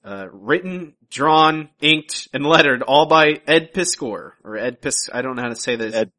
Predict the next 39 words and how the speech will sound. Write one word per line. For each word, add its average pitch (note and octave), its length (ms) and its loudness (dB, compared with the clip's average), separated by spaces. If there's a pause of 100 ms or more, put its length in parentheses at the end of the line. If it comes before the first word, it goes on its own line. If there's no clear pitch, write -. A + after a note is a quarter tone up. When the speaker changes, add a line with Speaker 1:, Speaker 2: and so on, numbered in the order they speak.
Speaker 2:
I G#2+ 140 0
think, A2+ 140 0
I G#2 100 0
think G#2 160 0
it's - 140 -6
Ed E2+ 180 -4 (100)
Piskor. D#2 460 -8 (200)
Speaker 1:
Okay, B2 220 -10
Ed A2 220 -8
Piskor. A2+ 400 -8 (220)
Speaker 2:
But F2 260 0
I F2+ 100 -2
don't F2+ 240 -4
think F#2 180 -4
it's E2 200 -8
that E2+ 180 -4 (160)
big E2+ 140 -8
a D#2+ 80 -10
deal D#2 400 -8
if - 80 -20
you, C#2+ 140 -18 (340)
I F2 80 -2
don't D2+ 120 -4
know. C#2 180 -8 (300)
We F2+ 80 -2
should F2 200 -6
try E2+ 200 -2
and D2 120 -8
pronounce C#2+ 380 -14
things C#2+ 220 -18
right, D2 240 -4
I C#2 80 -4
think. D2+ 480 -6 (120)
Speaker 1:
Probably A#2+ 580 0
is G#2 140 -14
a G2 40 -20
good G2 140 -10
idea. G2 260 -10 (380)
Um, D#3 320 2